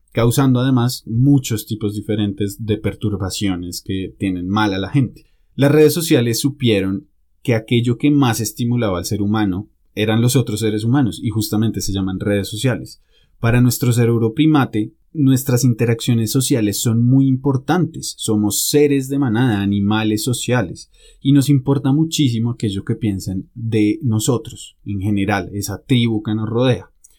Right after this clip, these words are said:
Así seamos personas supremamente ermitañas e introvertidas. ¿Por qué? Porque cada vez que nos felicitan, nuestro cerebro está programado para que segreguemos dopamina y sigamos haciendo cosas positivas para ese grupo.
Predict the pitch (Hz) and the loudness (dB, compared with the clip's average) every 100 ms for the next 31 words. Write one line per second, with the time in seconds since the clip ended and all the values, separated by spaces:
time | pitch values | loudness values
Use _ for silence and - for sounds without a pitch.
0 | _ _ _ _ _ - 147 165 165 165 | _ _ _ _ _ -4 0 0 0 -4
1 | - 123 113 107 - 123 110 101 92 107 | -2 0 0 -2 -2 -2 -2 -2 -4 -4
2 | 98 90 92 92 - 92 113 104 101 95 | -4 -4 -4 -6 -4 -4 -2 -2 -2 -2
3 | 95 87 85 85 - 110 95 98 92 - | -4 -4 -6 -10 -8 -6 -4 -4 -4 -4
4 | 110 92 - - _ - 135 196 165 - | -4 -4 -6 -18 _ 0 0 2 -2 -2
5 | 117 120 120 - 143 156 160 160 - 165 | -4 -2 -4 0 2 4 2 0 0 0
6 | 160 175 175 170 147 139 147 127 107 117 | 0 -2 -2 -4 -2 0 2 2 0 0
7 | 127 113 101 - - - 110 113 123 131 | 2 2 0 -2 -6 -2 -2 0 2 4
8 | 143 120 110 110 113 104 - 101 98 101 | 4 2 0 -2 -2 -2 -2 -4 0 0
9 | 95 92 90 98 113 120 135 208 143 - | 0 -2 -4 -2 -2 0 2 4 2 -2
10 | _ _ _ 131 147 190 - 123 113 104 | _ _ _ -4 -2 -2 -2 -2 0 -2
11 | 101 117 127 95 - 104 98 - 104 104 | 0 0 0 -2 -2 -4 -4 -6 -6 -6
12 | - 95 73 - 101 101 - 92 156 160 | -6 -6 -6 -6 -4 -4 -4 -2 0 0
13 | - | -6